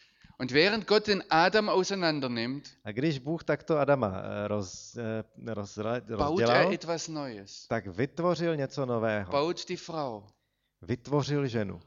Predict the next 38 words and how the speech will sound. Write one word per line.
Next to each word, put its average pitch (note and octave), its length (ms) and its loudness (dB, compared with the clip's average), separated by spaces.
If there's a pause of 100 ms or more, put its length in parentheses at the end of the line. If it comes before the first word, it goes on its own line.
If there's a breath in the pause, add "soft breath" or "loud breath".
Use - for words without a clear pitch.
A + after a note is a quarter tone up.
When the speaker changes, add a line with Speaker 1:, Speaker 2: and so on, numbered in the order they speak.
(120)
Speaker 1:
Und C3 240 -6
Adam F#3 400 2
liegt G3+ 340 -4
da F#3 220 4
und F3+ 140 -4
schläft. B2+ 760 -6
Speaker 2:
A - 60 -16
Adam G3 300 2
tam A#2 160 0
leží C3 340 0
a B2 60 -4
spí. - 260 -14 (380 soft breath)
Speaker 1:
Und D#3+ 140 2 (120)
erst B3 340 4
wenn A3+ 120 -2
die G#3 140 -4 (100)
Eva, F#3+ 380 4
die B2+ 160 -6
Braut, E3 580 -6
ganz G#3 320 -8
fertig F#3 420 -12
ist, B2 420 -12
Speaker 2:
Teprve G3+ 380 4
když D#3+ 460 0
nevěsta D#3 580 2 (100)
Eva D3 240 2
byla C#3+ 260 4
zcela - 500 0
hotová, A#2 680 -2 (320)
Speaker 1:
dann C#3 220 -4
erlaubt D3 520 0
Gott - 280 -8
ihm D#3+ 160 -6
aufzustehen. A2 880 -10
Speaker 2:
Bůh C#3 300 -4
mu A2+ 120 -2
dovolil A#2+ 380 2
stát. - 420 -12